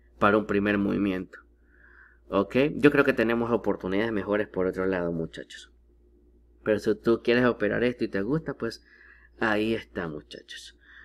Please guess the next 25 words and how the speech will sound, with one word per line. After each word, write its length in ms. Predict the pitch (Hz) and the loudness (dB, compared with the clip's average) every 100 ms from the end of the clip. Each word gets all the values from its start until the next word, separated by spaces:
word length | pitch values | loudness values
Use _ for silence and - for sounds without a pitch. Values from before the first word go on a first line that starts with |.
| - - - - | -20 -20 -16 0
También 500 | 113 117 135 147 139 | 0 4 6 6 6
vamos 500 | 151 160 160 156 - | 4 6 6 4 2
a 140 | 120 | -4
revisar 920 | 120 139 131 120 - 143 135 143 151 - | -2 -2 0 0 -2 -2 -2 0 -2 -4
Met, 500 | 110 107 123 117 98 | -6 -2 0 0 -2
muchachos, 880 | 98 90 - 104 80 - - - - | -4 -6 -6 -6 -6 -12 -14 -14 -14
¿ok? 180 | - 127 156 - - - - _ _ _ - - | -4 0 0 -2 -14 -20 -20 _ _ _ -20 -16
La 160 | 62 67 | -12 -8
tenemos 480 | 78 87 95 101 110 | -6 -2 -2 -4 -6
acá, 520 | 107 143 139 139 - | -6 -4 -2 -4 -6
Met. 540 | - 107 120 127 123 - - - | -10 -8 -4 -2 -4 -8 -20 -14
Esto 300 | - 110 - | -10 -10 -6
está 380 | 120 - 113 117 | -6 -2 0 0
enfocadas 760 | 113 104 - 110 107 113 120 - | -2 -4 -2 -4 0 -2 -4 -8
en 200 | - 95 | -6 -6
salud. 460 | - 82 117 170 160 _ _ _ | -4 0 6 6 4 _ _ _
La 280 | 98 113 127 | -2 0 2
tenemos 560 | 123 135 139 147 147 - | 2 4 4 4 2 -2
en 180 | 107 101 | 0 2
las, 200 | 98 - | 0 -4
uf, 220 | - - | -6 -4
mira 260 | 117 127 | -4 -2
esta, 300 | 101 - - - | -4 -8 -16 -2
otra 320 | 123 127 139 | 0 0 0
bajista. 640 | 117 - 95 101 _ _ | 0 0 -8 -8 _ _